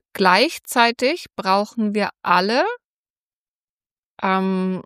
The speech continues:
unsere Autonomie, Selbstständigkeit, Raum, Freiheit. Nicht umsonst heißt dieser Podcast ja im Untertitel „In Freiheit verbunden, in Verbindung frei sein“.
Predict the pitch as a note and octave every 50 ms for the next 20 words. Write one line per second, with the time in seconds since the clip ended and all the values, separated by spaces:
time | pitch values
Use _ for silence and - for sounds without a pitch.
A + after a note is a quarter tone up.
0 | _ _ - G3+ G3 - - F#3+ - C3 F#3 G3+ - - G3+ F#3+ F#3+ G3+ A3 A3+
1 | G#3 E3 - - - F#3+ - B3+ G#3 - - - - F#3 E3 D3 D#3 - - -
2 | - D#3 C3 - - - - A#3+ G#3 F3 E3 F3 F3+ F#3+ G3+ G3+ F#3 D#3 - -
3 | _ - - - - - F3+ F3 F#3 G3 G3+ F3+ F3 C3+ A2 A2+ - - - -
4 | - - - - _ A3 G#3+ - B3+ A#3 G3+ G3 F#3 G3 A3+ B3 - - - G#3
5 | F#3+ F#3+ G3+ - G#3 G3 - G#3+ - - - - - - - - F#3 F#3+ F#3+ -
6 | - F#3+ F3+ E3+ E3+ - - G#3+ A3 - B3 G3+ - - - G#3 - - G#3 -
7 | - F3+ F3 - - - - F#3 G3 A3+ B3 B3 B3+ A#3+ A#3+ - - - G#3 G3+
8 | - G3+ G3+ G#3 G#3+ - G#3+ G#3 - - G#3 G#3 G3+ - - G3+ - - G3 G3
9 | G3+ G#3 G#3 G3+ G3 F#3 - - - - F3+ F3 F3 E3+ E3+ D3+ - -